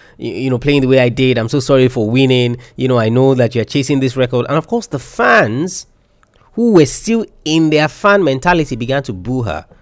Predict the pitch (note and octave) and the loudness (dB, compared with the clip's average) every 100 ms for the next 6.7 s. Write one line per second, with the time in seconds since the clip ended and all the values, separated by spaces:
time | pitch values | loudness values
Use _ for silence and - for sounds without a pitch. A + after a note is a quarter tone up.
0 | _ _ _ _ - A2+ - C3 B2 B2+ | _ _ _ _ -8 -8 -4 -4 0 0
1 | B2 A#2 A2+ G2 - B2+ A#2+ A#2 A2+ - | 0 0 -2 -4 -6 -2 0 -2 -4 -4
2 | F#2+ A2 A2 G#2+ - F#2+ F2+ - C#3 C3+ | -4 -2 -2 -4 -8 -12 -12 -8 -4 -2
3 | A#2+ A#2+ A#2 - G#2+ A#2 G2 G#2 C3+ G3+ | 0 0 0 0 -4 -4 -2 -4 -4 -4
4 | E3+ - _ _ - B2 A3 B3+ D3+ C#3+ | -6 -8 _ _ -6 0 2 0 -2 -4
5 | D#3 - D3 C#3+ - - - B2+ B2+ G#2 | -6 -4 -2 -2 -4 -8 -4 -4 -4 -6
6 | F2+ E2 - G3 C#3 G#2+ | -4 -6 0 2 2 -4